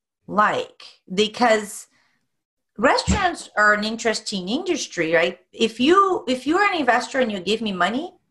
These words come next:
you want to see stores 'cause you like to say, "Look at Garden Bar, look at them, they have ten stores, it's great." Investors love to see stores. So it was a very tough thing for me to convince them that, hey, you know, stores cannot run on their own. Like, I need to, I need to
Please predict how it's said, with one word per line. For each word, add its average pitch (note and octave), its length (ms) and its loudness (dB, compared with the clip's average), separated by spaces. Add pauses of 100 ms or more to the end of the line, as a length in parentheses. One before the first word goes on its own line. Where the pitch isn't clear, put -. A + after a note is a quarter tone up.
you C#4 380 4
want B3+ 400 4
to A3+ 120 -2
see A#3 260 -4
stores - 720 0
'cause F#3 240 -4
you D#4+ 100 2
like D4 220 2
to A3 100 -6
say, G#3+ 220 2
"Look C4+ 180 2
at A4 120 0
Garden F4 200 2
Bar, A3+ 240 4
look - 120 2
at - 80 0
them, C4 140 4
they D#4 80 4
have F#4+ 140 2
ten G#4 200 -6
stores, D#4 340 -2
it's - 100 -12
great." - 280 -2 (300)
Investors C4+ 520 2
love B3+ 300 4
to A#3+ 80 -2
see G#3+ 180 -6
stores. G3+ 380 -4
So B3+ 240 2 (560)
it C#4+ 160 2
was D4 160 2
a B3+ 100 6
very F#4 340 4
tough D4 360 -2
thing C4 160 2
for C4 100 0
me A3+ 160 -2
to A3 80 -10
convince G#3 480 -2
them F3 260 0
that, E3+ 200 4
hey, E3+ 580 -4
you G3+ 100 -4
know, G3 140 -2
stores E4+ 420 0
cannot A#3 360 0
run G#3+ 260 4
on F#3+ 80 -2
their E3 180 2
own. G#3+ 280 4
Like, D3+ 160 -2
I F3 60 2
need F3+ 200 -4
to, F#3 100 -10 (120)
I F3 80 2
need G#3 200 -4
to F#3 300 0